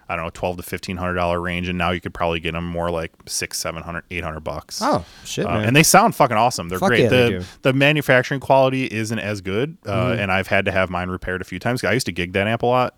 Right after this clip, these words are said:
Speaker 2: Oh, okay.
Speaker 1: Uh, I've had it repaired a few times. There's some weird stuff with the pots, but, um, I mean, I think they sound fantastic. And
Speaker 2: You've, you've
Speaker 1: that
Speaker 2: had
Speaker 1: was
Speaker 2: that thing for a long time, 'cause you were playing that in Volcanoes when I was playing with you guys.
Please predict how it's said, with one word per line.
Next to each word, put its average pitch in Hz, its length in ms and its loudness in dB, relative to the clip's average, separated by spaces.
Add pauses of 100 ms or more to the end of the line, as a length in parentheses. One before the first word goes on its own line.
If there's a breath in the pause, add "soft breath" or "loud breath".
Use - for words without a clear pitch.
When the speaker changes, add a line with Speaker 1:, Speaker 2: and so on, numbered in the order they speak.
Speaker 2:
Oh, 123 260 6
okay. 98 100 0
Speaker 1:
Uh, 85 320 0
I've 101 180 0
had 107 160 4
it 101 60 0
repaired 95 320 -2
a - 20 -6
few 95 160 -4
times. 98 260 -2
There's 98 120 -4
some 95 160 -4
weird 90 200 -2
stuff - 280 -2
with 87 120 -6
the 82 120 -6
pots, 82 400 -8
but, 85 320 -4
um, 82 440 -8
I 101 120 -4
mean, 95 280 -2
I 104 140 4
think 127 180 0
they 85 100 -6
sound 98 420 0
fantastic. - 640 -2
And 139 140 -4
Speaker 2:
You've, 226 200 2
you've 160 200 2
Speaker 1:
that 196 80 8
Speaker 2:
had 202 80 6
Speaker 1:
was 180 140 6
Speaker 2:
that - 60 -8
thing 135 200 0
for 131 160 0
a 117 40 4
long 117 220 2
time, 147 200 0
'cause 117 120 -2
you 139 60 4
were 190 80 4
playing 123 240 2
that 117 160 2
in 107 40 -2
Volcanoes 110 480 2
when 107 120 0
I 117 80 2
was 131 100 0
playing 87 240 -6
with 85 140 -10
you 82 60 -8
guys. 76 340 -10